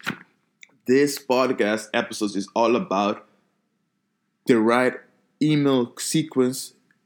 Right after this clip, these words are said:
every e-commerce business and online coach needs to have on their, uh, in their system, right? So basically, to give you guys a backstory about this,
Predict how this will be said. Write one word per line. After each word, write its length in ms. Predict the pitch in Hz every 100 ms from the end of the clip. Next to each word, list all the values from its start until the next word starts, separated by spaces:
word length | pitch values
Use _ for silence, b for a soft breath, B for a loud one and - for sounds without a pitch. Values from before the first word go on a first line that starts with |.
| -
every 580 | 123 123 110 120 - -
e-commerce 640 | 139 139 120 120 120 107 -
business 500 | 110 107 113 107 - -
and 320 | 110 113 110
online 400 | 107 107 101 104
coach 460 | 95 98 104 104 - _ -
needs 560 | 117 123 123 - - _ _ _ _ _ _ _
to 140 | - 104
have 300 | 104 104 104 -
on 220 | 107 101
their, 320 | 101 95 95 b b b -
uh, 520 | 98 95 95 90 90 - -
in 180 | 123 107
their 160 | 104
system, 400 | 101 120 - 90
right? 300 | 98 107 107 -
So 300 | - 127 127
basically, 520 | 110 151 147 - 135 135
to 100 | 117
give 180 | 107 127
you 80 |
guys 220 | 120 113 101
a 40 |
backstory 540 | - 113 117 - 117
about 300 | 113 101 104
this, 260 | 104 110 110